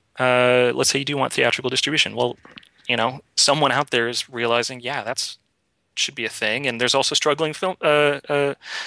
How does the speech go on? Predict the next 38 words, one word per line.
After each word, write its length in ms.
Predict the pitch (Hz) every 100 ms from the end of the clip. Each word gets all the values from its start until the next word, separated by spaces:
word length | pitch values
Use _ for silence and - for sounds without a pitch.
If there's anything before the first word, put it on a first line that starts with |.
| - _ _
struggling 360 | - 139 143 139
theaters. 420 | - 208 104 110
So 440 | - 135 139 135 -
let's 260 | 147 - - _ _ _
build 140 | - 123
a 40 |
platform 360 | - 131 - 135
to 40 |
put 140 | - 135
those 140 | 127
two 120 | -
together. 280 | 139 156 107
And 40 |
there's 140 | 104 117
a 60 | 120 _
platform 340 | - 110 - 117
now 120 | 113
called 220 | - -
Tug 380 | - 127 107 92 - - - - - -
with 140 | - -
two 140 | 120
G's. 460 | 113 113 101 98 - - - -
That's 180 | - -
like, 160 | 110 -
that's 220 | 98 -
what 100 | 151
it 80 | 190
does. 300 | 277 - 117
Is 240 | 110 - -
they're, 500 | 110 113 117 120 120 - - - - - -
they, 440 | 123 123 120 117 _
they 140 | 123 117
try 320 | - 120 117
to, 320 | - 127 123
uh, 440 | 123 123 117 117 -
to 140 | - 127
measure 680 | 113 117 117 123 117 117 120 _ _
the, 300 | 120 117